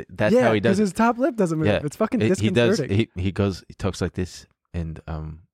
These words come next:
Speaker 1: that, that's his, that's how he fu-, it drives me insane. Uh, just, oh God. Okay. Uh, so he tweeted about George Soros, and he's, he's such a big, he's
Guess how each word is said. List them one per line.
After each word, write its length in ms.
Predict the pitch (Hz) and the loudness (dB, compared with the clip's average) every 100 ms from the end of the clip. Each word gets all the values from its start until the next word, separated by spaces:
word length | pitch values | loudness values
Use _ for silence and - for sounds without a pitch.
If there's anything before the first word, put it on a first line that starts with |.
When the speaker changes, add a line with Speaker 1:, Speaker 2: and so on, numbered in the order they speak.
| _ | _
Speaker 1:
that, 320 | - 95 92 - | -8 -2 0 2
that's 220 | 107 - | 0 0
his, 260 | 104 - - | -6 -6 -2
that's 200 | 107 - | -2 2
how 120 | 113 | 2
he 60 | 98 | 2
fu-, 160 | - | 0
it 320 | 98 - - - | -4 -6 -18 0
drives 240 | 123 117 | 2 4
me 120 | 120 | 2
insane. 400 | 98 - 98 87 85 - - - - - - _ _ - | 2 2 2 0 -4 -16 -20 -20 -20 -20 -20 _ _ -2
Uh, 240 | 110 107 | 2 2
just, 320 | 104 - 127 - - | 0 -4 -6 -6 -6
oh 300 | 104 85 - | -4 -6 -10
God. 260 | 92 76 - - _ _ 107 | -14 -14 -16 -20 _ _ -12
Okay. 400 | - 92 76 - | -8 -8 -8 -10
Uh, 80 | 107 - - - _ _ 80 | -12 -12 -18 -20 _ _ _
so 320 | - 139 139 | -8 -4 -2
he 200 | 120 131 | -2 -6
tweeted 380 | - 160 196 180 | -2 -2 0 0
about 300 | 135 135 127 | 2 2 2
George 280 | 127 123 117 | 0 0 0
Soros, 380 | 127 120 110 - | 2 2 2 -2
and 140 | 107 98 | -6 -6
he's, 360 | 101 95 - - _ _ _ _ - | -8 -8 -12 -20 _ _ _ _ -10
he's 300 | 127 123 101 | -4 -2 -4
such 380 | - - - 170 | -2 0 2 0
a 80 | |
big, 640 | 113 82 123 131 113 117 _ _ _ _ _ | 0 0 2 2 0 -8 _ _ _ _ _
he's 320 | - 123 - | -8 -8 -8